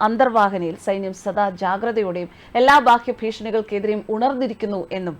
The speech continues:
പ്രതിരോധ മന്ത്രി പറഞ്ഞു. ഹൈന്ദവ പുരാണങ്ങളിൽ നിന്ന് ഉത്ഭവിച്ച വസന്തത്തിന്റെ ആഘോഷമാണ് ഹോളി അഥവാ നിറങ്ങളുടെ ഉത്സവം. ദില്ലി സന്ദർശിക്കാനുള്ള ഒരു ആവേശകരമായ സമയമാണിത്.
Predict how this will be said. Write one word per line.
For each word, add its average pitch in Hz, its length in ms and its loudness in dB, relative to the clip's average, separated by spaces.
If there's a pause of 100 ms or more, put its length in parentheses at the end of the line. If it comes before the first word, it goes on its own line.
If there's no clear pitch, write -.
പ്രതിരോധ 185 380 -4
മന്ത്രി 160 280 -6
പറഞ്ഞു. 160 260 -4 (1160)
ഹൈന്ദവ 359 320 4
പുരാണങ്ങളിൽ 262 580 4
നിന്ന് 233 160 0
ഉത്ഭവിച്ച 214 440 -2
വസന്തത്തിന്റെ 214 640 -2
ആഘോഷമാണ് 180 720 -2
ഹോളി 180 500 -4
അഥവാ 185 340 -6
നിറങ്ങളുടെ 190 460 -4
ഉത്സവം. 160 520 -8
ദില്ലി 202 200 -2
സന്ദർശിക്കാനുള്ള 214 720 -4
ഒരു 220 240 0
ആവേശകരമായ 214 640 -2
സമയമാണിത്. 170 720 -4